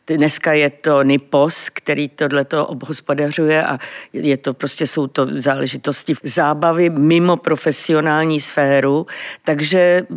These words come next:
a Ypsilonka k tomu patřila, protože ta představení, mm, i ten ansámbl byl složený, to nebyl prostě soubor divadelní, to byl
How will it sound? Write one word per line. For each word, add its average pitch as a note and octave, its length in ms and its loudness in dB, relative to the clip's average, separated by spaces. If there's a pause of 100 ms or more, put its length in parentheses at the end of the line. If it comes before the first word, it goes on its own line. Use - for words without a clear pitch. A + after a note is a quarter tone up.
(140)
a D#3 260 0
Ypsilonka D#3+ 540 0
k - 80 -8
tomu F3 220 0
patřila, D3 600 -4
protože - 400 -10
ta - 160 -6
představení, D3+ 840 -4 (360)
mm, C3+ 340 -10
i C3+ 80 -12
ten - 220 -2
ansámbl F3 480 -2
byl E3 180 -4
složený, D#3+ 760 -2 (280)
to D#3 100 -2
nebyl C#3+ 260 -2
prostě D#3+ 360 -6
soubor D#3+ 460 0
divadelní, D#3 920 -4
to E3 120 -2
byl D#3+ 360 0